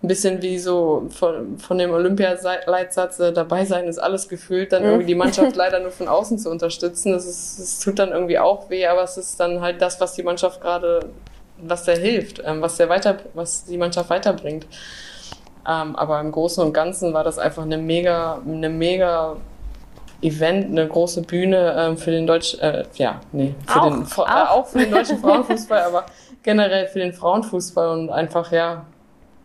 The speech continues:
Speaker 1: war, war schön zu gucken.
Speaker 2: War
Speaker 1: Während
Speaker 2: wirklich
Speaker 1: des
Speaker 2: schön zu
Speaker 1: Turniers.
Speaker 2: gucken. Ja, also und das,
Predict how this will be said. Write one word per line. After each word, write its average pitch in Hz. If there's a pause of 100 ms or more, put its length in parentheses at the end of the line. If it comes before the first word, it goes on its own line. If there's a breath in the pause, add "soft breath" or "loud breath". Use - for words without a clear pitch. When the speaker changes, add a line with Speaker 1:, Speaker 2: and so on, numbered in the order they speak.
(140)
Speaker 1:
war, 175
war 180
schön 208
zu -
gucken. 175 (760)
Speaker 2:
War 208
Speaker 1:
Während 190
Speaker 2:
wirklich 190
Speaker 1:
des -
Speaker 2:
schön 160
zu 180
Speaker 1:
Turniers. - (220)
Speaker 2:
gucken. 185 (500 loud breath)
Ja, 220
also 202
und 233
das, 233